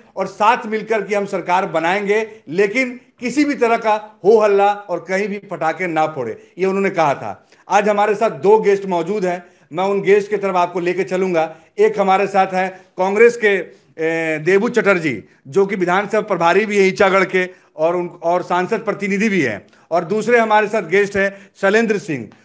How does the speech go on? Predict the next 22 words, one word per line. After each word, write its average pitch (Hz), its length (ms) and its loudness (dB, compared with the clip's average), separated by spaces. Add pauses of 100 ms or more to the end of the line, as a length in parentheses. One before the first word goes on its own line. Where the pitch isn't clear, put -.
(120)
जो 180 100 -2
सिमडेगा 226 500 4
के 247 120 0
प्रभारी 190 400 0
है 196 60 4
विधानसभा 160 520 -2
के, 123 200 -6
पूर्व 170 280 -2
प्रदेश 175 360 -2
मंत्री 165 280 0
भी 196 80 0
रहे 185 240 4
हैं 180 260 -2 (240)
और, 147 340 0
ए, 151 280 -2 (640)
बीजेपी 165 380 0
के - 140 2
दिग्गज 156 540 -2
नेता 160 280 2
कहे 143 180 2
जाते 123 300 0
हैं। 107 160 -10